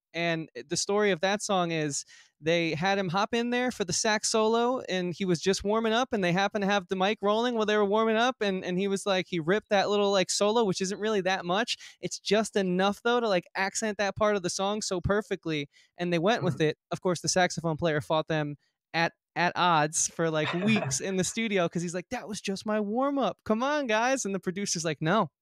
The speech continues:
Speaker 2: Oh,
Speaker 1: that was
Speaker 2: man.
Speaker 1: fine. That
Speaker 2: Imagine
Speaker 1: was what we
Speaker 2: being
Speaker 1: need."
Speaker 2: that good.
Speaker 1: So I
Speaker 2: Being
Speaker 1: got
Speaker 2: that
Speaker 1: that
Speaker 2: good and
Speaker 1: kind of
Speaker 2: talented,
Speaker 1: vibe from
Speaker 2: yeah.
Speaker 1: that performance in that, which, t-, coming from me, that's, like, a, that's one of my favorite songs. I'd say that's, like, you guys did a really good job finding that,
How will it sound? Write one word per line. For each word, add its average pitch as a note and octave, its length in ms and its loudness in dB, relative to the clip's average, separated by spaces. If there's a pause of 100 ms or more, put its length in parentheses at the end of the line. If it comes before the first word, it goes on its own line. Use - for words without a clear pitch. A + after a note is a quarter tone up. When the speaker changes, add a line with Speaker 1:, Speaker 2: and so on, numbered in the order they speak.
(260)
Speaker 2:
Oh, G2+ 120 -10
Speaker 1:
that D3 140 2
was G#2+ 140 -2
Speaker 2:
man. - 80 -2
Speaker 1:
fine. G3+ 220 2
That C#3+ 120 0
Speaker 2:
Imagine - 20 -2
Speaker 1:
was D#3 100 -4
what E3+ 140 0
we F#3 100 -2
Speaker 2:
being F3+ 160 4
Speaker 1:
need." - 20 4
Speaker 2:
that B2+ 200 0
good. B2 340 -2 (440)
Speaker 1:
So G#3+ 140 2
I G#3+ 80 6
Speaker 2:
Being - 20 4
Speaker 1:
got C#4 180 4
Speaker 2:
that - 20 -8
Speaker 1:
that C4 140 2
Speaker 2:
good - 20 -6
and C#4 80 -4
Speaker 1:
kind B3 100 2
of - 80 0
Speaker 2:
talented, - 0 -
Speaker 1:
vibe G3 320 2
from F3 140 -4
Speaker 2:
yeah. - 20 -6
Speaker 1:
that E3+ 160 -2
performance G3+ 480 -2
in D3+ 140 -4
that, C#3 240 -8
which, - 300 -2 (240)
t-, - 120 -6 (240)
coming A#3+ 240 2
from G#3+ 180 0
me, A3 120 2
that's, F#3+ 180 0
like, G#3 140 -4
a, E3 120 -4
that's F#3 180 -2
one F#3+ 100 -4
of E3+ 60 -2
my D#3+ 80 0
favorite E3+ 320 0
songs. E3+ 340 0
I'd D#3 140 -4
say D#3 160 -4
that's, C#3+ 220 -8
like, C#3 240 -8 (100)
you F3 100 -8
guys D#3+ 180 -4
did D3+ 120 -8
a - 40 -6
really D3+ 200 -2
good C#3+ 160 -6
job D3 320 0
finding D3+ 340 -2
that, - 180 -10